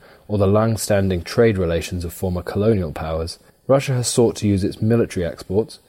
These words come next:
security apparatus, and state-controlled natural resource companies to gain footholds across the continent.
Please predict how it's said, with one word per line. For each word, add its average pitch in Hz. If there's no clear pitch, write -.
security 113
apparatus, 82
and 98
state-controlled 95
natural 87
resource 113
companies 101
to 123
gain 120
footholds 90
across 92
the -
continent. 92